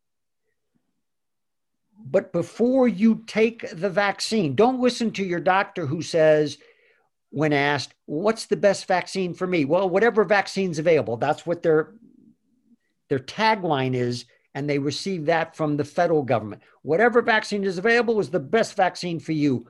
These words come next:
False. Make the assessment yourself based upon what you understand your risks are and what the benefits are. But understand, we do not know the medium to long-term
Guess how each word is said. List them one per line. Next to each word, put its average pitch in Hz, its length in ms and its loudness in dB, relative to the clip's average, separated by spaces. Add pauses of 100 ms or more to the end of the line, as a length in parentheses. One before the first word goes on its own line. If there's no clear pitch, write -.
(140)
False. - 840 -2 (1000)
Make 165 540 0 (140)
the 170 120 -4
assessment 151 720 -2
yourself 139 640 -2
based 143 260 -4
upon 131 300 -6
what 131 160 -4
you 214 220 -2
understand 175 520 -2
your 139 140 -2
risks 151 420 -4
are 117 380 -10 (520)
and 147 160 -4
what 170 180 2
the 170 60 -4
benefits 160 540 -4
are. 104 320 -6 (500)
But - 180 0
understand, 156 720 0
we 131 280 -4 (200)
do 233 220 6
not 185 320 2
know 104 380 -4 (420)
the 131 120 -2
medium 165 520 0
to 151 120 -8
long-term 147 800 -2